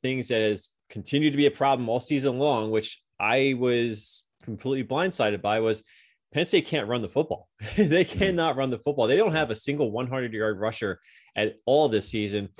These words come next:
Speaker 1: And just this past weekend, I think four schools around the Big Ten had two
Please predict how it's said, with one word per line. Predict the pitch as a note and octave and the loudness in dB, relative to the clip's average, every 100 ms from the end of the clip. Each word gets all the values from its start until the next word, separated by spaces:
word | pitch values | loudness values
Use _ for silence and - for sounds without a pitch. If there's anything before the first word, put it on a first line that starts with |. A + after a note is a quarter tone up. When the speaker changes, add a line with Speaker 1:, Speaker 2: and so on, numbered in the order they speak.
| - - - | -20 -16 -4
Speaker 1:
And | A#2+ A2 | -4 0
just | D#3 D#3 | 0 0
this | D3+ | -4
past | - D3 C3 | -2 -2 0
weekend, | D3+ D3 A#2+ A2+ | 0 2 -2 -2
I | |
think | - B2 | -6 -8
four | - - D#3+ F#3 E3+ | -10 -6 2 2 2
schools | - - - E3+ D#3 C#3+ | -4 -10 -4 0 0 0
around | C3+ C3+ | 0 0
the | B2 | 2
Big | C3 A2+ | 0 0
Ten | D3 C3+ | 0 -2
had | A#2+ C3+ - | 0 -2 -2
two | - D4 C4 F#2 | 2 4 6 2